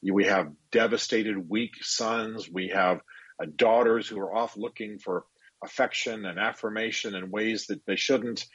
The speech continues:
Uh, we've got bitter wives and broken homes and divorces. So I like the phrase toxic masculinity, not because I think it's the final word on masculinity, but because it sets up for men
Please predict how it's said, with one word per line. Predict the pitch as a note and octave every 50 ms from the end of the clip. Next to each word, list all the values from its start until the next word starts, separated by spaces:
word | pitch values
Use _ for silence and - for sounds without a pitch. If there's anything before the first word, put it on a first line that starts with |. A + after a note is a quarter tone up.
| - - - _ -
Uh, | F#2 G2 F#2+ F#2+ F2+
we've | F#2+ G2 -
got | A2+ G2 F2+ E2 D#2+ E2
bitter | - B2 A#2+ A2+ B2 A#2
wives | A2 G#2 G2+ G#2+ A2+ A2+ A2+ A2+ A2+ G2+ - F2
and | F2 E2+
broken | F#2 G#2+ A#2 A#2 - A#2+ G2
homes | G2 G#2 G#2 G#2+ A2 A2 G#2 F#2
and | F#2+ F2
divorces. | E2 E2+ F2 F#2 A2 A#2 A#2 A2 - - G#2 G2+ G2 - _ - - - -
So | - - A2 G#2
I | F#2 - C#3+ F#3+
like | A3 G3 F#3 F#3+ A#3 G3+ _ _ -
the | -
phrase | - - - G#2+ G2 F#2+ G2 G2 F#2+ - - -
toxic | - - B2+ B2 B2 - - A2+ - -
masculinity, | G#2+ G#2+ G#2 G2+ - - - F#2+ G#2+ C3+ D3 G#2+ F#2+ G2 F#2+ _ - - - - -
not | - A#2+ C#3+ E3+ -
because | D#3 - D3+ B2+ B2
I | B2 A2+
think | - - A#2+ A2 -
it's | G#2+ - -
the | - F#2 F2 - -
final | C3 E3 G#3+ F#3 B2 G2+
word | F2+ G2 F#2+ F2
on | E2+ E2 E2+
masculinity, | F2 F2 E2+ - - - G2 F2 E2+ E2+ F2+ G2 F#2+ - _ _ _ _ _ -
but | - G#2+ A2
because | A2+ - - A2+ A2 G2+ G#2+
it | G#2 -
sets | - - - C#3+ C#3 C3+ - -
up | C#3+ B2+ - - -
for | - G#2+
men | G#2 G#2+ B2+ D3 C#3 A2+ G2 F#2 F#2+ G2+